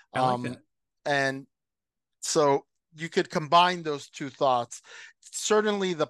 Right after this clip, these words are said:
Speaker 2: customer promises to me are the reasons to believe or the evidence, which we normally see in a brief format, right? Like, it says just one word, assortment, there, but obviously the idea there is that we have a wide assortment.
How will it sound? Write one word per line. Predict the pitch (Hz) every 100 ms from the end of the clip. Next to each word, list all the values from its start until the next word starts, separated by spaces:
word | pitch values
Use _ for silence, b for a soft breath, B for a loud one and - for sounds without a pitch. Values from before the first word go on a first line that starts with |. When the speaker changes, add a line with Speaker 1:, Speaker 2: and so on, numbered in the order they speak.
| _
Speaker 2:
customer | - 170 - 151
promises | 139 - 147 147 139 135 120 -
to | 135
me | 135 135 131
are | 123 120
the | 120 123
reasons | 139 131 127 123 -
to | 123
believe | 120 123 123 120 110
or | 117
the | 120 131
evidence, | 123 113 120 117 113 110 - - b b b
which | 123 127 -
we | - 143 139
normally | 147 139 135 131 123
see | - 131 127
in | 120
a |
brief | 110 131 120
format, | - 120 110 113 107 107
right? | 123 131
Like, | 123 B B B B _ - -
it | 151 143
says | - 170 -
just | 165 147
one | 156 147
word, | 151 139
assortment, | 127 - 165 151 139 131
there, | 156 175
but | 151 135
obviously | 139 139 131 - 147
the | 131 131
idea | 127 123 135 131
there | 127 127 127
is | 113
that | 123
we | 131
have | 135
a | 135
wide | 139 156 151 127
assortment. | - 131 117 107 107